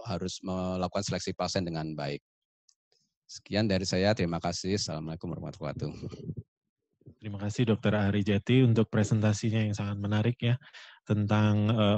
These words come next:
Speaker 2: operasi bedah vitreoretina yang tentunya,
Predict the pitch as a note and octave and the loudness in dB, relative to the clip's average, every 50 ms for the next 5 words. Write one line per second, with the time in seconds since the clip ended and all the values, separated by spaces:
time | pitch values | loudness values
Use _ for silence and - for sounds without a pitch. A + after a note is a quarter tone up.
0 | G#2+ G#2 - - G#2+ G#2 F#2+ - - A2+ A2 G#2 G#2 G2 G#2 G#2 G#2 - - A2 | 4 2 2 2 2 2 2 2 2 2 2 2 2 2 4 2 2 2 2 0
1 | - A2 A2 G#2+ G2+ G#2 G2+ - A2 G#2+ A2 A2+ A#2+ A#2+ A2+ G#2+ G#2+ G2 - _ | 2 2 2 4 2 2 2 0 2 2 4 4 6 6 4 4 2 -2 -4 _
2 | - - - A2+ A2 A#2 A#2+ A#2+ B2+ B2+ C3 C3+ | -8 -2 0 2 4 6 6 6 8 8 8 8